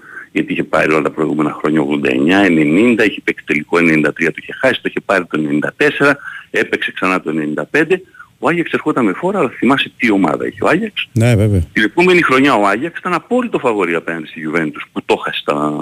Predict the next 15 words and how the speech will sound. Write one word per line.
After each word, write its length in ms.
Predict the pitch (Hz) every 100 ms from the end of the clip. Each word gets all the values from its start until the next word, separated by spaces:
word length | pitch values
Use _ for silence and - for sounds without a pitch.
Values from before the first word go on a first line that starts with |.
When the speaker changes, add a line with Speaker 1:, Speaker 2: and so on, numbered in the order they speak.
| 71 -
Speaker 1:
μετά 340 | 98 101 90
τον 200 | - 80
ημιτελικό 360 | 80 78 101 87
Speaker 2:
Ναι. 40 |
Speaker 1:
με 40 | 80
τον 80 | 73
Παναθηναϊκό, 560 | 78 69 - 78 - 71
δηλαδή. 200 | - - - 107 101
Speaker 2:
Ναι. 80 | 92
Speaker 1:
Και 160 | 120
μετά 200 | 170 170
ήταν 160 | 226 180
ο 80 | 160
νόμος 260 | 160 135
Μποσμάν, 400 | 95 95 165 233